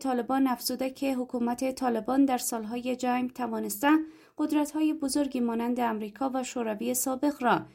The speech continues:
شکست دهد و بار دیگر کنترل افغانستان را به دست گیرد. او به حلقاتی که از خارج برای نامسازی افغانستان و آسیب زدن به وحدت افغانها تلاش می‌کنند هشدار داده و گفته است که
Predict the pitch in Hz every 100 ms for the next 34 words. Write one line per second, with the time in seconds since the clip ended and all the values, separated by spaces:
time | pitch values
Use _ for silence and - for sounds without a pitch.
0 | - _ - 262 254 233 - 208 208 208
1 | 226 220 226 233 220 214 240 269 277 247
2 | 226 226 233 233 220 - 220 208 - 294
3 | 233 196 160 - - _ 226 226 208 -
4 | - 226 214 214 - 220 233 233 220 214
5 | 240 240 247 233 208 - 220 254 269 -
6 | - - 269 277 285 277 269 247 233 -
7 | 233 220 277 247 220 - 214 208 - 226
8 | 214 226 226 - 208 - 220 254 247 240
9 | 226 226 285 285 233 214 226 208 220 175
10 | - - _ - 226 240 - 269 254 269
11 | 262 262 240 233 - - 294 294 285 277
12 | 254 240 208 - 285 294 277 302 226